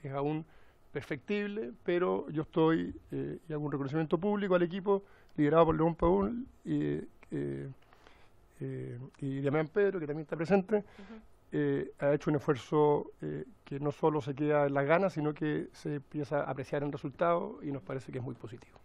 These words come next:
Speaker 1: Muchas gracias.
Speaker 2: Gracias, subsecretario. ¿Ningún diputado entonces? Ya, porque la preocupación es, eh, asumo la misma tanto desde el Ejecutivo como desde la Comisión, porque nos llegan las inquietudes, las dudas, a veces casos particulares,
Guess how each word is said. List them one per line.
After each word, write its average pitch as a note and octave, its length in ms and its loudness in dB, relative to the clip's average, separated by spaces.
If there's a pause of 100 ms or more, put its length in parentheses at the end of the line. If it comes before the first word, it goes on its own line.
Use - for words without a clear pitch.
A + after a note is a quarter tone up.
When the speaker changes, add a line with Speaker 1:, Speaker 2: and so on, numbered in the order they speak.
(120)
Speaker 1:
Muchas - 160 -20
gracias. - 540 -18
Speaker 2:
Gracias, G#3+ 580 -8
subsecretario. G3+ 580 -14 (220)
¿Ningún A3+ 200 -12
diputado D#4+ 320 -10
entonces? E4+ 320 -20 (560)
Ya, - 120 -20 (140)
porque G3+ 300 -8
la G#3+ 140 0
preocupación A3 760 -6
es, A#3+ 320 -8 (380)
eh, F#3+ 520 -8
asumo A#3 460 -12
la A3+ 160 -8
misma A3 440 -10
tanto G#3+ 280 -8
desde G3+ 160 -10
el G#3+ 60 -10
Ejecutivo G#3 580 -8
como G3+ 240 -12
desde G3 580 -14 (340)
la F#3+ 120 0
Comisión, G3+ 520 -6
porque G#3 300 -8
nos F#3+ 160 -14
llegan G3 240 -4
las G3 140 -8
inquietudes, G#3+ 640 -4
las F#3 200 -8
dudas, A3 300 -2
a G3+ 40 0
veces G3+ 260 -8
casos G#3 260 -12
particulares, G3 800 -6